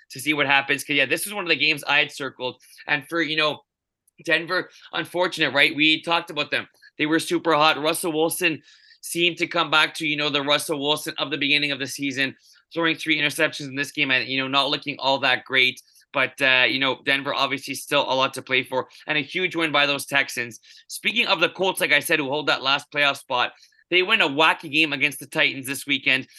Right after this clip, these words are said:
in overtime, thirty-one to twenty-eight. And with that win, they have the last playoff spot. And, you know, you look at the stats in this game, uh, for that Colts defense, like, yes, they did give up twenty-eight points,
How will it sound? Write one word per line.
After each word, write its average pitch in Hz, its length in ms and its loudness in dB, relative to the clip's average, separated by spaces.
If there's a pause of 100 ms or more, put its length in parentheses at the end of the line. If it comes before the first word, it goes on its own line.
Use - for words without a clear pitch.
(200)
in 190 160 4
overtime, 170 680 2 (340)
thirty-one 180 520 0
to 160 100 -12
twenty-eight. 151 560 2
And 143 120 -6
with 170 160 0
that 170 260 2
win, 143 280 0 (260)
they 151 140 0
have 139 260 0
the 143 80 0
last 135 420 2
playoff 135 300 4
spot. 127 460 0 (320)
And, 147 160 2
you 151 80 -2
know, 151 40 0
you 147 120 2
look 160 160 -2
at - 80 -4
the 190 60 -6
stats 160 360 0
in 151 100 -6
this 123 160 -6
game, 120 300 -2 (340)
uh, 135 500 6
for 156 100 -6
that 143 240 -2
Colts 202 280 0
defense, 151 420 -2
like, 127 140 0
yes, 160 220 2
they 156 100 -6
did 135 160 -4
give 143 120 0
up 139 120 -4
twenty-eight 139 540 0
points, 123 320 -4